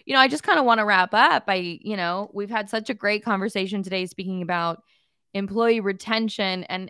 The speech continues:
and how to help employees feel valued, how to buy in,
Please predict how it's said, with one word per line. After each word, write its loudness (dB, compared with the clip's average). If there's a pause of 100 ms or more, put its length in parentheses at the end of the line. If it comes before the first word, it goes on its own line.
and -6
how 0
to -8 (160)
help -2
employees -8
feel -6
valued, -2
how -6
to -4
buy 2 (100)
in, -2